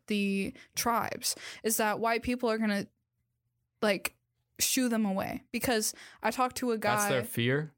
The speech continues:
Speaker 2: We
Speaker 1: No,
Speaker 2: put
Speaker 1: because it actually did happen.
Speaker 2: When?
Speaker 1: Hospitals in the fifties,
Speaker 2: In
Speaker 1: which,
Speaker 2: the fifties. Okay.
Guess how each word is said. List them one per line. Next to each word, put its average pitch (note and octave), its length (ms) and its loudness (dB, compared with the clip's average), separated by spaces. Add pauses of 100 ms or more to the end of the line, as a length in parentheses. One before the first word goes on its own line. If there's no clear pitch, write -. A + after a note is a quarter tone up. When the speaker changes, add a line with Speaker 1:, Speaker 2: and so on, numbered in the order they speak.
(520)
Speaker 2:
We A#3+ 100 0
Speaker 1:
No, G4+ 200 2
Speaker 2:
put C#4+ 120 0
Speaker 1:
because E4 200 0
it D#4+ 100 0
actually D4 380 2
did B3+ 200 0
happen. B3 600 -2 (760)
Speaker 2:
When? A2+ 300 0
Speaker 1:
Hospitals B3+ 680 2
in B3 140 0
the C4+ 60 2
fifties, A3+ 680 0 (360)
Speaker 2:
In D3 120 0
Speaker 1:
which, C#4+ 200 -2
Speaker 2:
the D#3+ 100 -2
fifties. A2+ 480 -2
Okay. B2+ 340 -2